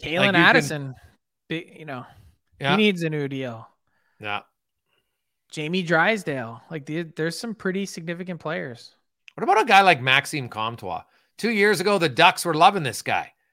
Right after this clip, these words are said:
Speaker 2: right? He'd had the, in the shortened season, he had sixteen goals. They're really high on him, and, you know, they didn't qualify him 'cause of arbitration. He's still a free agent. Like, I think, like, there's some value deals, Frank, for young guys who weren't qualified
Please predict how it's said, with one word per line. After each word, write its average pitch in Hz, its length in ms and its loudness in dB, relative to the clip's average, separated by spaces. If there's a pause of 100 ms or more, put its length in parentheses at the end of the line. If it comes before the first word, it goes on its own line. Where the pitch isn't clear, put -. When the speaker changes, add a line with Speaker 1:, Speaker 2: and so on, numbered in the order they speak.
(220)
Speaker 2:
right? 190 160 0
He'd 160 120 2
had 151 180 2
the, 135 140 -6 (200)
in 135 80 -14
the 123 80 -8
shortened 190 400 0
season, 190 380 -4
he 160 40 2
had 113 140 -2
sixteen 160 560 -6
goals. 214 520 4
They're 139 140 0
really 139 220 0
high 190 300 6
on 196 80 -2
him, 190 140 -2
and, 131 160 -6 (540)
you 147 80 -4
know, 156 120 2
they 139 80 2
didn't 151 180 0
qualify 185 540 6
him 175 80 -4
'cause 139 160 -2
of 120 80 -4
arbitration. 185 760 0
He's 143 220 -6
still 160 200 0
a 143 60 -2
free 143 240 -2
agent. 196 320 0
Like, 160 220 -2 (380)
I 160 120 0
think, 370 240 -6
like, 185 140 4
there's 262 240 4
some 403 220 -2
value 226 400 8
deals, 202 360 0
Frank, 160 340 2
for 160 180 -4
young 151 360 2
guys 165 360 2
who 151 100 -4
weren't 160 280 -2 (200)
qualified 190 840 0